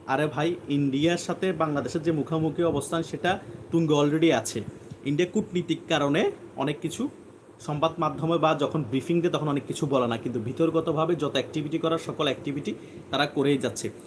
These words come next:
দেখেন না বাংলাদেশের পরিস্থিতি দেখেন, গতকালকে কিন্তু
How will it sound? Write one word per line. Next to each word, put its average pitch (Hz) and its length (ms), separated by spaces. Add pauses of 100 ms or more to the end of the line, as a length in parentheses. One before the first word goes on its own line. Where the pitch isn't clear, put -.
(160)
দেখেন 151 220
না 202 100
বাংলাদেশের 175 500
পরিস্থিতি 180 400
দেখেন, 180 280 (480)
গতকালকে 160 1160
কিন্তু 160 380